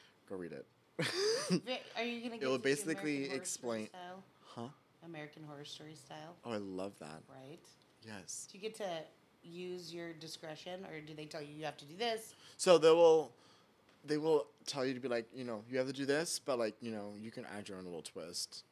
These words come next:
Speaker 1: You're not forced to, like,
Speaker 2: Cool. Stay
Speaker 1: you
Speaker 2: within the
Speaker 1: know.
Speaker 2: box.
Speaker 1: But they will, if you're, like, a main part, they will be like, "You have to say this, you have to do that," and that's
Speaker 2: Mm-hmm.
Speaker 1: because you're acting something, you're doing the part, which is understandable. That's what you have to sign up for.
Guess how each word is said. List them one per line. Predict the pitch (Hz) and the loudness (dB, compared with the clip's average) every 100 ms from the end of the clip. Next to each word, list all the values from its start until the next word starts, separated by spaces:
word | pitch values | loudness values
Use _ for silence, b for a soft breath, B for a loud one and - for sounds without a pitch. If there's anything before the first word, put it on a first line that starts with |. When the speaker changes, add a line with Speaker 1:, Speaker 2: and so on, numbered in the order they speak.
| _ | _
Speaker 1:
You're | 127 | -4
not | 147 139 - | -2 -2 -4
forced | 123 107 107 - | -2 0 0 -2
to, | 104 | -4
like, | 98 98 - - _ _ - - | -4 -4 -12 -20 _ _ -20 -20
Speaker 2:
Cool. | 214 190 139 135 _ _ _ - | -16 -14 -16 -20 _ _ _ -20
Stay | - 180 | -12 -10
Speaker 1:
you | |
Speaker 2:
within | 202 185 | -10 -12
the | 170 | -12
Speaker 1:
know. | |
Speaker 2:
box. | 143 139 - - - - _ _ _ B B B B | -14 -14 -18 -20 -20 -20 _ _ _ B B B B
Speaker 1:
But | 147 147 | 4 6
they | 151 | 6
will, | 147 151 151 | 8 8 6
if | 135 127 | -2 2
you're, | 139 | 2
like, | 143 | 4
a | |
main | 131 123 127 | 0 0 -2
part, | - 113 123 - - - - - | -2 0 0 -4 -18 -20 -20 -8
they | 120 | -2
will | 113 110 - | 0 -2 -2
be | 107 | -6
like, | 98 117 | -6 -6
"You | |
have | 113 107 | -6 -6
to | 120 | -6
say | 117 | -6
this, | 107 104 101 107 - 107 | -2 -2 -2 -4 -6 -4
you | |
have | 101 | -6
to | 101 | -4
do | 110 | -4
that," | 95 92 95 82 - 107 | -4 -4 -8 -12 -18 -12
and | 101 | -10
that's | 95 | -8
Speaker 2:
Mm-hmm. | |
Speaker 1:
because | 110 110 98 | -8 -6 -4
you're | 101 - | -6 -6
acting | 95 - 95 | -10 -10 -10
something, | 101 90 92 92 | -10 -10 -12 -10
you're | 95 | -10
doing | 92 95 92 | -8 -8 -10
the | 82 | -12
part, | - 82 71 143 _ _ _ B B B B - | -12 -12 -14 -16 _ _ _ B B B B -12
which | 135 | -6
is | 139 | -4
understandable. | 139 135 143 107 | -4 -4 -4 -2
That's | 104 - | -4 -6
what | 113 | -8
you | 127 | -6
have | |
to | 113 | -4
sign | - 104 | -4 -4
up | 110 | -8
for. | 76 67 | -12 -14